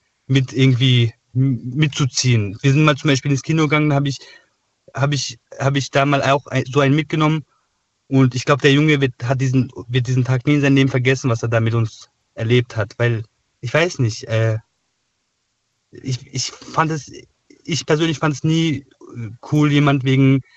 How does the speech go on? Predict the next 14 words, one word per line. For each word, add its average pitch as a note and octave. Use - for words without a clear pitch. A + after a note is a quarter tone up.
seinem B2+
Verhalten C3
oder B2
wegen A#2+
seinem B2
Aussehen A#2+
irgendwie, A2+
äh, C2+
auszustoßen A2+
oder A2
wie A#2+
man A2
es A2
nennt. G#2+